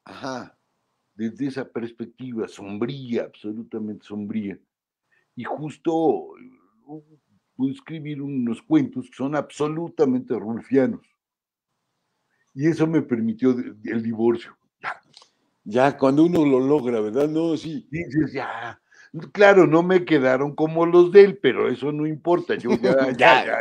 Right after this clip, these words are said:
Speaker 2: ya, ya, ya, ya cumplí el expediente. Oye, nos preguntan sobre los pleitos de Vargas Llosa y García Márquez.
Speaker 1: A
Speaker 2: ¿Será
Speaker 1: ver,
Speaker 2: del
Speaker 1: ¿tú qué
Speaker 2: moquete o
Speaker 1: más?
Speaker 2: será de los otros?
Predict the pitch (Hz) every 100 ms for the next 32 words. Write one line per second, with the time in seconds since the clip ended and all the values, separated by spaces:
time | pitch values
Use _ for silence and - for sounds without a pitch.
0 | 110 - 143 135 139 131 - - - 160
1 | 170 156 165 - 156 123 156 156 151 -
2 | 160 180 170 _ _ _ - 214 185 175
3 | 170 131 165 180 185 180 175 - 127 123
4 | 123 123 - 180 175 - 143 123 131 127
5 | 123 123 120 107 151 131 131 110 107 95
6 | - 113 110 104 110 _ 113 _ _ _
7 | _ _ _ _ _ _ - 127 170 190
8 | 190 147 135 - 175 - 196 175 147 156
9 | 156 151 143 131 123 131 131 101 90